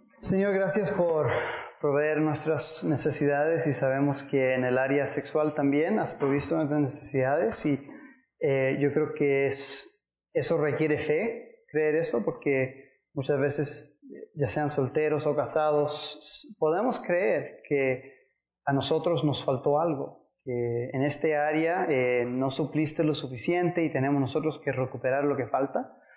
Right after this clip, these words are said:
Señor, ayúdanos a, a no creer esa mentira. Ayúdanos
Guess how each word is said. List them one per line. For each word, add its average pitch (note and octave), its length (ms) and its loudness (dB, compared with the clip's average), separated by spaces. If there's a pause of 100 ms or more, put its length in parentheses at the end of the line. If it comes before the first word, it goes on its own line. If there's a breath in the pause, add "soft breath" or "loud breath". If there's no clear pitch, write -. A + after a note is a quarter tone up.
(360 loud breath)
Señor, G3 260 2
ayúdanos F3 540 2
a, C3 400 -2
a D3+ 60 0
no F#3 220 4
creer D3 480 0
esa - 200 -6
mentira. D#3 540 -2
Ayúdanos D3+ 640 0